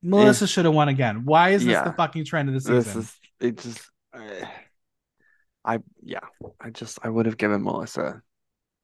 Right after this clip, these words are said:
Speaker 2: many more wins than they have. I guess I kind of understand them trying to be like, "Now everyone's got two. It could be anyone's race," but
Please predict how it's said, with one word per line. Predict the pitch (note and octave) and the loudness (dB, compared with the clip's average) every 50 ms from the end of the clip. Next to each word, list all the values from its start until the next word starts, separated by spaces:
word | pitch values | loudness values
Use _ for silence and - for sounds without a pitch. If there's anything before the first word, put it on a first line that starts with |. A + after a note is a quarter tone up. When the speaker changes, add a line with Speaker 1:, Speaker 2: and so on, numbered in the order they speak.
| _ _ | _ _
Speaker 2:
many | A#2+ A#2 A#2 A#2+ | -6 -2 -2 -2
more | A#2 A2+ G2+ G2 F#2+ F#2+ | -2 -2 -2 -2 -4 -4
wins | F2+ F#2 - - - - - - _ | -6 -8 -10 -12 -16 -18 -20 -16 _
than | G2 G2+ | -12 -10
they | - - - | -10 -10 -8
have. | - - - | -8 -8 -8
I | - - A2+ | -4 -2 0
guess | B2 C3+ - - | 0 0 -2 -2
I | C3+ | -4
kind | - B2+ A#2+ B2 B2 | -2 0 0 2 2
of | B2 B2 | 0 0
understand | B2 B2 A#2+ - - A#2+ A#2+ A#2+ | -2 -4 -6 -6 -4 -4 -4 -2
them | A#2+ A#2 | -4 -4
trying | A2 A#2 A2 A2 | -4 -4 -4 -2
to | A2+ G#2 | -2 -4
be | G#2+ A2 | -4 -4
like, | G#2+ G#2 G2+ - | -4 -4 -4 -2
"Now | A2 A2+ A#2+ | 0 0 0
everyone's | A#2 A2 A#2 A2+ A#2 A2+ | 2 2 0 0 0 0
got | - A#2 A2+ - | -2 -4 -4 -4
two. | - A#2+ A#2+ A2+ G#2 G2 F#2+ F#2 - - - _ _ _ _ _ _ _ _ _ _ _ _ | -2 0 0 0 0 -2 -4 -6 -8 -10 -14 _ _ _ _ _ _ _ _ _ _ _ _
It | - A2+ - | -12 -12 -8
could | - C3 B2+ | -8 -4 0
be | C3 C3 | 2 2
anyone's | C3 B2+ B2 B2 A#2+ A#2 G#2+ | 4 4 4 4 2 2 0
race," | G#2+ F#2+ E2+ D#2+ - - - - - - - _ _ _ _ | 0 -2 -2 -4 -6 -10 -14 -20 -20 -20 -20 _ _ _ _
but | - - E2 - | -6 -6 -6 -6